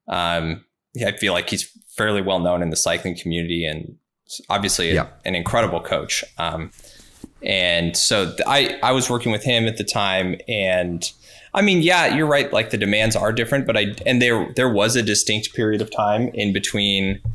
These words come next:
Speaker 1: Pan Am's and Unbound. I mean, Unbound was in June, and I think Pan Am's were probably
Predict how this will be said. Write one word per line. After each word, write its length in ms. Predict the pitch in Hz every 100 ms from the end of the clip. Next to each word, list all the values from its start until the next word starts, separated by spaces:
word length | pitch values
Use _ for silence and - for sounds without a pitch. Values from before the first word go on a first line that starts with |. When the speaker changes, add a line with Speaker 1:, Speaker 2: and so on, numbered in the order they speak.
| - - - -
Speaker 1:
Pan 280 | - 110 104
Am's 800 | 98 98 98 95 95 - - -
and 580 | 95 95 92 90 87 90 -
Unbound. 720 | 104 101 87 92 104 127 123 -
I 40 |
mean, 140 | 107 90
Unbound 400 | 90 98 95 98
was 160 | 95
in 200 | 80 87
June, 480 | 87 - 90 98 101
and 120 | 95
I 80 | 87
think 260 | - 92 -
Pan 220 | 95 87
Am's 280 | 85 87 -
were 140 | 85
probably 840 | - - - - 90 87 85 85